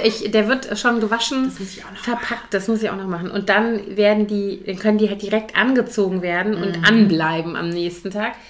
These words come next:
Speaker 1: Und das ist tatsächlich was, was wir erst entwickelt haben, so richtig, also das mit den Weihnachtsschlafanzügen als Geschenk, das hab ich schon früher gemacht. Aber dass man die dann auch so am ersten Feiertag morgens anlässt beim Frühstück und dann irgendwie erst nochmal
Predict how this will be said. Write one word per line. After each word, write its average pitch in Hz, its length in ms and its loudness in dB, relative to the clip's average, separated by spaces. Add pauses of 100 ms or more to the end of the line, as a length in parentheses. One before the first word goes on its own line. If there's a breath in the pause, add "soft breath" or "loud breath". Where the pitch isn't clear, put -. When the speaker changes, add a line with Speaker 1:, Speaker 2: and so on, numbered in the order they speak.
(340 loud breath)
Speaker 1:
Und 208 160 2
das 220 220 2
ist - 60 -12
tatsächlich 226 380 2
was, 214 140 -2
was 208 180 -2
wir 208 140 2
erst 208 500 0 (600 soft breath)
entwickelt 220 580 4
haben, 202 320 4
so 196 120 0
richtig, 214 520 2
also 180 160 -2
das 185 220 -6
mit 190 120 0
den 190 160 0
Weihnachtsschlafanzügen 208 760 0
als 180 220 -4
Geschenk, 240 300 -2
das 226 160 -6
hab 190 120 -2
ich - 100 -6
schon 180 140 -6
früher 254 280 -2
gemacht. 277 280 -4 (480 loud breath)
Aber 196 200 0
dass 196 240 0
man 208 160 4
die 202 80 0
dann 196 180 0
auch 202 140 -2
so - 100 -4
am 196 160 -2
ersten 202 320 -4
Feiertag 202 560 -2
morgens 202 460 2
anlässt 196 720 0
beim 185 180 2
Frühstück 226 460 -2
und 185 160 2
dann 196 140 4
irgendwie 208 260 2
erst 202 240 0
nochmal 202 300 2